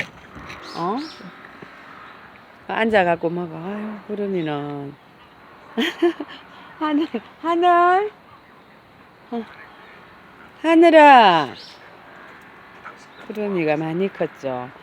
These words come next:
언제 이리 크니까 온통 다녀요. 어릴 때 엄마 뱃속에서부터 챙겨 먹였던 아이라 그나마 이래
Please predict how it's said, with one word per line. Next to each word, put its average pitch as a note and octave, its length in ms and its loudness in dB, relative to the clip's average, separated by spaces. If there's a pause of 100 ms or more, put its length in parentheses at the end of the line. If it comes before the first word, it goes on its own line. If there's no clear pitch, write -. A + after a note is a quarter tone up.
(480)
언제 D#4+ 500 0
이리 F#3 120 0
크니까 F#3 680 0
온통 G#3+ 300 -4
다녀요. D3+ 600 -4 (920)
어릴 G#3+ 320 -4
때 F3+ 160 0
엄마 G#3 260 -4
뱃속에서부터 D3+ 1300 -4
챙겨 D#3+ 320 -4
먹였던 C#3 560 -10
아이라 B2+ 440 -10 (680)
그나마 F3 640 -2
이래 D3 300 -6